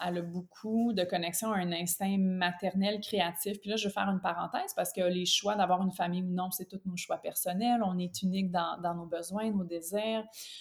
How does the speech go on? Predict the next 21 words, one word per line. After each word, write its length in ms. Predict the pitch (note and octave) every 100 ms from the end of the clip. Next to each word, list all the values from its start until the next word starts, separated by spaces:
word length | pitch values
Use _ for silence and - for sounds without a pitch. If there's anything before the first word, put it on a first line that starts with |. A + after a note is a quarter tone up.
| -
nos 200 | F#3 F3+
intentions, 680 | F3 E3+ E3+ E3+ - A#3+ C4
mais 200 | B3+ G3+ G3
la 160 | F#3 F3
femme 360 | - B3 A3+ -
crée. 340 | - G3+ G3+ _ _ _ - - - _ -
Puis 220 | - G#3+
la 180 | G#3 F#3+
femme 300 | F#3+ B3+ C#4+
peut 140 | A#3+ G#3
créer 420 | - A3 G#3+ B3
dans 240 | G#3 F#3+
un 80 | F#3
contexte 580 | F#3 F#3 G#3+ A3 - _
entrepreneurial, 1300 | A#3 A#3+ A3+ A3 G#3 F#3 F3 F3+ E3+ F3 G3 G3 G3+
dans 280 | F#3 F#3 F#3+
un 100 | E3+
contexte 680 | - F#3+ F#3+ A3 A3 - -
communautaire, 960 | C4 B3 A#3+ G3+ F#3+ F#3+ G3 G#3+ G#3 -
comme 200 | A#3
elle 100 | G#3+